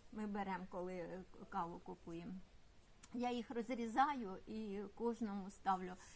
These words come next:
То скільки б не приходили потім на кладовище, е, забирають і каву, і чашечки. Немає нічого, слава Богу. Ну, хто, хто що говорить,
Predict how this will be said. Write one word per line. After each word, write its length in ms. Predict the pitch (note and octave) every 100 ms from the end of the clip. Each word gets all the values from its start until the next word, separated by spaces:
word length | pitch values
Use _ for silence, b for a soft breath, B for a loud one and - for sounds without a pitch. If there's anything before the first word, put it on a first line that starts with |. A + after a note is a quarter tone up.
| B B
То 120 | D4+
скільки 540 | D#4 - E4+ D#4 C4 B3+
б 40 |
не 160 | A#3+ A#3+
приходили 760 | - A#3+ B3+ A#3+ A3 G#3 G3+ - - - - -
потім 460 | A#3+ A3 F#3+ F#3+ F#3+
на 100 | G3
кладовище, 760 | - G3 G3+ G#3 C4+ D4 -
е, 400 | C4 - - F3 - - -
забирають 960 | F#3+ G#3+ G#3 G#3 G#3+ F3+ E3+ F3 F3+ G3
і 80 |
каву, 580 | F#3 - B3+ D4+ D4 C4+ - -
і 240 | G#3+ A3+ - -
чашечки. 680 | G3 F#3 F#3+ E3+ E3 - F#3+
Немає 540 | F#3+ A3 G#3+ F3 F3 F3+
нічого, 600 | F3+ G#3+ - G#3+ C4 A3+
слава 400 | - G3 G#3+ G3+
Богу. 520 | - D#3+ D#3 E3 E3 - - B B B B A4+
Ну, 240 | B4 F4
хто, 440 | - - D4 C4 A#3+
хто 280 | - D4+ D#4+
що 200 | - B3
говорить, 460 | A#3 G#3+ G#3 F#3+